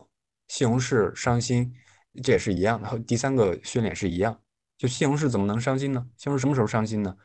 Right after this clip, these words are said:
这也是日常生活中我们不会去想的。那么在诗歌当中，我们要去实现它。呃，然后回到橘子的这个训练，他的练习，我自己觉得他写得很好。呃，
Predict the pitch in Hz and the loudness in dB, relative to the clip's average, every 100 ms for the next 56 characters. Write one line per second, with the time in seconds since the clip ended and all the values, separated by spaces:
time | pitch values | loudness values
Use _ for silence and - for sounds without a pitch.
0 | _ - 151 104 120 107 98 107 101 107 | _ 2 4 4 2 2 0 0 0 2
1 | 101 87 104 113 120 - - - 78 - | 0 0 -2 -2 -2 -4 -6 -6 -16 -18
2 | _ _ _ - 113 107 - 117 120 117 | _ _ _ -2 2 2 2 2 4 4
3 | 117 107 87 92 92 - - 95 90 87 | 2 0 2 2 0 -2 -4 -2 -2 -6
4 | 80 - - - - - 101 95 92 101 | -12 -16 -20 -20 -20 -4 2 4 4 4
5 | 139 123 135 131 107 - - 107 123 110 | 4 6 8 8 6 2 -4 2 4 6
6 | 117 107 95 87 95 123 127 107 - - | 4 4 6 6 2 2 4 2 -2 -2
7 | 120 113 104 110 95 87 95 - - - | 4 4 4 2 2 -2 -4 -6 -20 -2
8 | 113 120 190 117 117 127 139 127 _ _ | 4 6 6 4 2 -2 -4 -8 _ _
9 | - - 101 101 110 123 - - _ - | -18 -4 0 2 0 -4 -6 -8 _ -20
10 | - _ _ _ _ - 120 107 | -20 _ _ _ _ -4 2 2